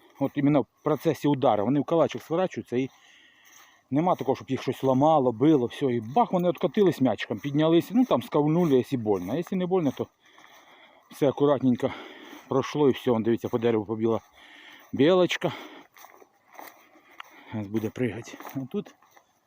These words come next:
фазанчик десь бігає. Отак.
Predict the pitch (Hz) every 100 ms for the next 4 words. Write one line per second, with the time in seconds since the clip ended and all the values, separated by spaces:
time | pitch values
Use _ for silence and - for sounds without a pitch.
0 | _ _ _ _ _ _ - 135 160 127
1 | 113 113 - 117 117 104 107 110 113 -
2 | _ _ _ _ _ _ _ _ _ _
3 | _ _ _ _ _ _ _ _ _ _
4 | _ _ _ _ _ _ _ _ 139 127
5 | 120 98 -